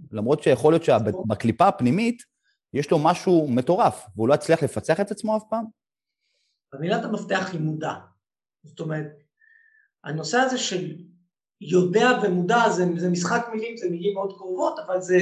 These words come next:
Speaker 2: זה שני דברים. אנחנו יכולים לדעת, אבל לא להיות מודעים. זאת אומרת, אנחנו בתוך הלא מודע, אנחנו ב-, ברמת הלא מודע, אנחנו עושים פעולות,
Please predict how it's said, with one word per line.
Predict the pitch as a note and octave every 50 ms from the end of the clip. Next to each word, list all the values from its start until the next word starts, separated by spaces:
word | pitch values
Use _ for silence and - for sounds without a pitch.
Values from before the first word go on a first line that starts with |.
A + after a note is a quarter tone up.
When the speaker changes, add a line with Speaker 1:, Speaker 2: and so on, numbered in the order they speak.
| E3+ E3
Speaker 2:
זה | E3+
שני | - - F#3+ F#3+
דברים. | F3+ F#3+ F3+ E3+ E3 D#3 D3 C#3
אנחנו | C3 D3+ D3+ - - F3+
יכולים | F3+ F3+ F3+ G3+ A3 G#3+ G#3+ G#3+ - - - _ _ _ _ -
לדעת, | D#3+ D#3+ D#3 F#3 B3 C4 A#3+ - - F#3
אבל | F3+ F3+ F3+
לא | F#3 G3+ G3+
להיות | G3+ G3+ F#3+ G3
מודעים. | G3 F#3 F3 F3+ F3+ F#3 F3+ F3+ - - - - - - _ _ _ _ _ _ _ _ _ _ _ _ _ _ -
זאת | - -
אומרת, | E3 D#3+ D3 D#3
אנחנו | D#3+ D#3+ - - F#3 F3+ F3 F3
בתוך | F3+ F#3 F3+ C#4+ D4 -
הלא | D#4 C#4 C4 C4+ C4
מודע, | C4 B3+ - G#3+ G#3
אנחנו | G#3+ A#3 A#3+ A#3 G#3+ G#3 - G#3 G3+ G3 F#3 E3
ב-, | F3 F3 E3+ E3
ברמת | F3 E3+ E3+ F3+ F#3+ G#3 G3+ G#3
הלא | F3+ F#3+ F#3
מודע, | F#3 F3 E3 G3 A3
אנחנו | G#3 - -
עושים | - - - - B3 B3 B3+
פעולות, | F4 F4+ E4 D#4 - A3 D#3+ D#3+ E3 D#3+